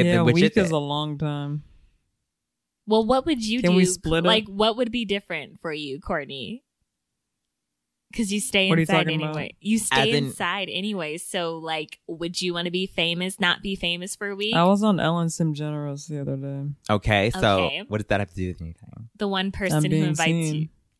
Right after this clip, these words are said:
Speaker 2: Okay, but what about, it's not, you're not answering the question. Would you rather not have internet or would you
Speaker 3: You
Speaker 2: not
Speaker 3: haven't
Speaker 2: be
Speaker 3: answered
Speaker 2: famous?
Speaker 3: the question either,
Speaker 2: I,
Speaker 3: Chloe.
Speaker 2: I'm the host. I need you guys
Speaker 3: You
Speaker 2: to
Speaker 3: are
Speaker 1: You
Speaker 3: not
Speaker 1: are not
Speaker 3: the
Speaker 1: the
Speaker 3: host.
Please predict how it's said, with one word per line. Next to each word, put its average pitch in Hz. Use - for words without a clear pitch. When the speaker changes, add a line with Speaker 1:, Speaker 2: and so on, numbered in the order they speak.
Speaker 2:
Okay, 180
but 165
what 143
about, 170
it's -
not, 294
you're 220
not 285
answering 220
the 175
question. 156
Would 139
you 147
rather 156
not 165
have 143
internet 127
or 117
would 117
you 302
Speaker 3:
You -
Speaker 2:
not -
Speaker 3:
haven't 370
Speaker 2:
be -
Speaker 3:
answered 269
Speaker 2:
famous? 202
Speaker 3:
the -
question 277
either, 294
Speaker 2:
I, 196
Speaker 3:
Chloe. 196
Speaker 2:
I'm 220
the 233
host. -
I 139
need 151
you 131
guys 165
Speaker 3:
You 349
Speaker 2:
to 403
Speaker 3:
are 415
Speaker 1:
You 196
Speaker 3:
not 214
Speaker 1:
are -
not 392
Speaker 3:
the 339
Speaker 1:
the 180
Speaker 3:
host. 175